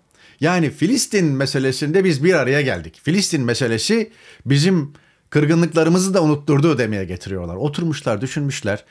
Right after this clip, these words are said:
"Yahu biz Sisi ile görüşeceğiz ama bunu nasıl pazarlayalım? Nasıl anlatalım?" Filistin için ortak duruş baş-, e, başlığı çıkmış. Ben bunu ilk gördüğümde Hürriyet masasının fikri zannettim.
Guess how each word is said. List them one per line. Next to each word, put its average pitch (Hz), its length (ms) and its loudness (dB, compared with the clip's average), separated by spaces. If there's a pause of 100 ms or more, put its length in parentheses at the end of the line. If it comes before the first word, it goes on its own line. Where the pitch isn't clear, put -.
(260)
"Yahu 117 440 0
biz 127 320 -2 (360)
Sisi 143 380 -2
ile 98 260 0
görüşeceğiz 117 640 -2
ama 92 280 -4
bunu 139 200 2
nasıl 147 300 0
pazarlayalım? 90 600 -2 (560)
Nasıl 156 220 0
anlatalım?" 101 520 -4 (320)
Filistin 143 360 -4
için 113 200 -6
ortak 110 300 -6
duruş 113 240 -6
baş-, 90 280 -8
e, 101 200 -10
başlığı 101 300 -8
çıkmış. - 360 -16
Ben 254 180 -2
bunu 269 240 -4 (200)
ilk 254 200 -6
gördüğümde 131 580 0 (260)
Hürriyet 151 380 2
masasının 147 640 0 (640)
fikri 151 340 0
zannettim. 120 580 -2